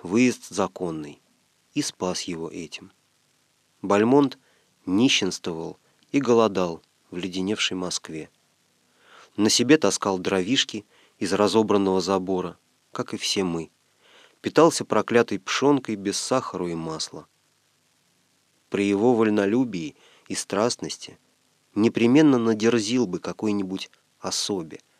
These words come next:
Мало ли чем это могло кончиться. Но, слава богу,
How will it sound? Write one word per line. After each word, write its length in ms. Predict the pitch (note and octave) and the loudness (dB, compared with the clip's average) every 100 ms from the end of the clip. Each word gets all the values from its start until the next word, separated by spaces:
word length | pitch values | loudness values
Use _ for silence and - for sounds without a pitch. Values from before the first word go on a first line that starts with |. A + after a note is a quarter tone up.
| _ _ _ _ _ _ - | _ _ _ _ _ _ -4
Мало 320 | F2+ C#3 B2 | 2 4 4
ли 160 | F2 | 0
чем 260 | - F2+ E2 | -4 -4 -4
это 120 | - | -8
могло 320 | E2 E2+ E2+ | -10 -8 -10
кончиться. 600 | - E2 E2+ - - - - _ _ _ _ _ _ _ _ _ _ _ _ _ _ _ _ _ _ _ _ _ _ _ _ A#2+ | -10 -12 -12 -14 -14 -16 -16 _ _ _ _ _ _ _ _ _ _ _ _ _ _ _ _ _ _ _ _ _ _ _ _ 0
Но, 160 | G2 | 0
слава 400 | - C3 D#3+ C3+ | 2 4 4 4
богу, 440 | G#2 E2 D#2+ - | 0 -4 -6 -10